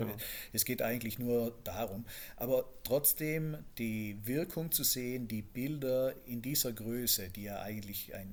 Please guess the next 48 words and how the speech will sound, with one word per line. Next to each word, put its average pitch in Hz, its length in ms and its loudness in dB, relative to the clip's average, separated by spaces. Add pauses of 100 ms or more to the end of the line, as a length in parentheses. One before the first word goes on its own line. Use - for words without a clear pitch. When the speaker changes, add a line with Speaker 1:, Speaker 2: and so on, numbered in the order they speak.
Speaker 2:
Mindestmaß 107 680 0
sein 95 180 -6
sollte, 95 520 -4 (120)
Speaker 1:
Mhm. 120 80 2
Speaker 2:
äh, 104 760 -2
die 101 80 -4
Wirkung, 127 360 -2
die 104 80 -4
solche 110 320 -2
Bilder 117 320 -2
auf - 100 -4
die 107 80 -6
Betrachter - 580 -6
entfalten, 92 520 -2
ist, 92 140 -6
finde 107 240 -4
ich 107 140 -6
als 92 200 -4
extrem 98 400 -4
interessant. 95 560 -4
Und - 180 -12 (560)
das - 320 4
sollte 139 360 6
man 131 120 2
sich 135 300 0
als 117 160 0
Fotograf 110 540 -2
auch 120 240 -4
mal, 107 360 -4
dessen 165 240 8
sollte 147 260 0
man 127 120 -4
sich 123 180 -2
als 117 120 -2
Fotograf 120 440 -2
auch - 220 -6
mal 107 160 -2
bewusst 113 440 -2
werden. 139 240 0
Und 113 180 -6
wo 117 120 -2
geht 110 160 -6
das 110 140 -4
besser - 260 -6
als 98 160 -4
in 107 80 -8
einer 98 300 -8
Ausstellung? - 340 -8